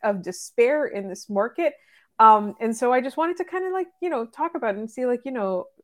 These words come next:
does everyone feel this way? Should everyone feel this way?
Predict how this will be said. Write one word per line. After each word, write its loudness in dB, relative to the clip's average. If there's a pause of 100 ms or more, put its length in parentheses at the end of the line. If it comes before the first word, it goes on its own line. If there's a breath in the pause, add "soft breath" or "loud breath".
(120)
does -6
everyone 2
feel -4
this -6
way? -2
Should 0
everyone 0
feel -6
this -6
way? -2